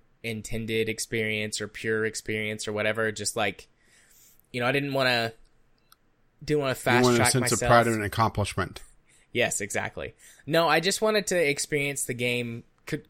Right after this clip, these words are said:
Speaker 1: completely raw. That way my, you know, I didn't miss anything,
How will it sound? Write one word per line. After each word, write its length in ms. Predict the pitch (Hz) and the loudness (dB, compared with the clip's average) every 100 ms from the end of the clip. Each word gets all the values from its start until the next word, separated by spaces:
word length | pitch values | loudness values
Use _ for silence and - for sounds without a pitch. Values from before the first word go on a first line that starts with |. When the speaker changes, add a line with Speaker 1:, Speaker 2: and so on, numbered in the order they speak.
| - | -12
Speaker 1:
completely 480 | 135 127 139 120 | -10 -6 -6 -6
raw. 440 | 120 113 101 82 92 - - - _ - | -4 -2 -2 -4 -8 -16 -20 -20 _ -6
That 160 | 113 | -4
way 120 | 117 | -2
my, 440 | 117 113 107 104 104 - - _ | -2 0 0 -2 -6 -14 -20 _
you 120 | 113 | -10
know, 100 | 98 | -8
I 80 | 98 | -8
didn't 200 | 98 98 | -8 -8
miss 200 | 104 - | -6 -6
anything, 480 | 95 - 85 78 | -10 -10 -10 -10